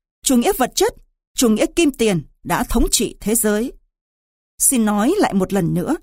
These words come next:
Tư duy cho rằng nếu như triệt để tuân thủ logic thì sẽ giải quyết được vấn đề là một sự sai lầm.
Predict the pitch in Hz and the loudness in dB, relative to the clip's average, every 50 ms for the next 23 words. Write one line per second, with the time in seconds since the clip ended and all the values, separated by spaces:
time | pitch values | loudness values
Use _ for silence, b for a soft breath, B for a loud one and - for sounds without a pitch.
0 | _ _ _ _ _ _ _ _ _ _ _ _ _ _ _ _ _ _ _ - | _ _ _ _ _ _ _ _ _ _ _ _ _ _ _ _ _ _ _ 0
1 | 302 277 233 214 262 254 247 247 233 - 277 262 226 - 202 190 180 175 160 - | 2 2 2 2 0 0 0 0 0 0 0 0 0 0 0 0 0 0 -2 -4
2 | _ _ _ _ _ _ _ _ 196 214 311 381 302 254 247 233 214 - - - | _ _ _ _ _ _ _ _ 0 2 4 4 4 4 4 2 2 2 0 0
3 | 233 - - 208 202 180 160 - - 302 269 - - 208 175 123 131 208 233 247 | 0 0 0 0 0 0 -2 -2 -2 -2 0 0 0 -2 -2 -2 0 -2 -2 0
4 | - 320 392 - - _ _ _ _ _ - 247 233 220 - - 330 339 - 254 | 0 0 -2 -2 -4 _ _ _ _ _ -2 0 0 0 0 0 0 0 0 0
5 | 196 170 - 285 339 403 - - - 208 202 - - _ - 226 339 339 233 208 | -2 -2 -2 -2 -2 -2 -2 -4 -4 -4 -4 -4 -4 _ -2 0 2 2 2 0
6 | 175 156 156 - _ _ _ _ - 208 202 175 - 170 175 165 - - 220 196 | 0 -2 -6 -8 _ _ _ _ -2 0 0 0 0 -2 -2 0 0 0 0 -2
7 | - - - - 294 277 254 220 185 170 143 160 | -2 -2 0 0 2 2 2 2 0 -2 -2 -6